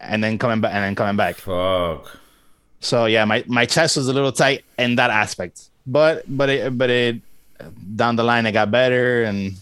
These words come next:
Speaker 2: What
Speaker 1: and
Speaker 2: about, like, did you feel you had higher blood pressure?
Speaker 1: Um, you know what? Honestly, I didn't, I didn't monitor my blood pressure, but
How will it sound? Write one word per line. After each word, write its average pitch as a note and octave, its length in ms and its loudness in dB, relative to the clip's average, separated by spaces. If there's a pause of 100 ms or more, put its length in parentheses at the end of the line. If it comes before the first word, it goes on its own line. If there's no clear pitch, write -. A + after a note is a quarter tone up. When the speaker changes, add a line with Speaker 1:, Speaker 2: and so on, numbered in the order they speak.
(360)
Speaker 2:
What G2 320 0
Speaker 1:
and C3+ 100 2
Speaker 2:
about, C3 280 4
like, A#2 340 0
did G#2+ 120 -6
you G#2 100 -6
feel A2+ 600 0
you G2+ 160 -4
had G#2 440 -2 (340)
higher A2 440 0
blood G#2+ 340 -2
pressure? C3 560 -6 (1300)
Speaker 1:
Um, B2 1080 2 (100)
you B2+ 100 -4
know C#3 100 0
what? D#3+ 140 2
Honestly, D3 380 2
I D3 60 4
didn't, C#3 200 -2
I A2+ 120 2
didn't C3 180 0
monitor A#2 460 0
my C3 120 0
blood A#2 260 0
pressure, D3+ 440 -4 (140)
but A2 240 2